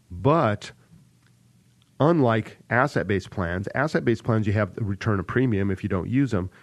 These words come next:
You don't get that on traditional, but with the traditional, you do get the state partnership plan. That's the key. You get that extra benefit of the state partnership plan.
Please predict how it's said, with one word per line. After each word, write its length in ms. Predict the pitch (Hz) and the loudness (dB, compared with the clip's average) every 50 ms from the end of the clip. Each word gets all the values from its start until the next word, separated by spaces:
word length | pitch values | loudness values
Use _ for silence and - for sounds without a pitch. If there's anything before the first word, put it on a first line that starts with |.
| - _ - | -20 _ -6
You 100 | 113 110 | -2 0
don't 200 | 117 110 107 107 | 0 0 0 -2
get 140 | 120 101 | -2 0
that 120 | - 107 104 | 0 0 0
on 120 | 101 92 | 0 0
traditional, 480 | - - 101 95 113 113 - - 101 95 | -2 -2 -2 0 0 -2 0 -2 -2 -2
but 140 | 90 92 - | -2 -4 -4
with 140 | 98 - | -6 -6
the 80 | - 101 | -8 -8
traditional, 640 | - - 107 95 107 107 104 - - 104 107 104 107 110 | -6 -4 -4 -2 -2 -2 -2 -2 -2 0 0 0 -2 -4
you 200 | - 95 95 92 | -4 -4 -4 -4
do 520 | 78 - - 104 101 101 101 101 110 110 - - | -4 -4 -2 0 2 2 2 0 0 -4 -6 -2
get 260 | - 104 92 - - | -2 -2 -2 -2 -6
the 80 | 95 | -8
state 340 | - - - 104 85 80 - | -8 -6 -4 -4 -4 -4 -6
partnership 560 | - - 101 95 85 87 92 - - 95 - | -4 -2 -2 -2 -2 -2 -6 -6 -6 -8 -8
plan. 300 | - - 98 87 80 87 87 | -6 -4 -4 -4 -4 -6 -4
That's 280 | 92 98 104 - - | -2 -2 -2 -4 -4
the 100 | - 113 | -8 -8
key. 220 | - - - 127 107 | -8 -6 -4 -4 -4
You 180 | 90 82 87 | -4 -4 -6
get 200 | 87 - 104 - | -4 -4 -4 -2
that 200 | - 92 - - - | -4 -4 -6 -6 -6
extra 320 | - 110 - - - - 104 | -6 -6 -6 -6 -6 -6 -6
benefit 420 | 92 110 101 92 92 - 107 101 | -4 -4 -4 -4 -4 -6 -6 -6
of 80 | 101 95 | -6 -8
the 80 | 92 | -10
state 260 | - - 104 90 - | -10 -8 -8 -8 -6
partnership 500 | - - 107 101 101 98 - - 101 - | -4 -4 -4 -2 -2 -6 -6 -6 -8 -8
plan. 300 | - 104 87 - - - | -6 -6 -6 -6 -6 -14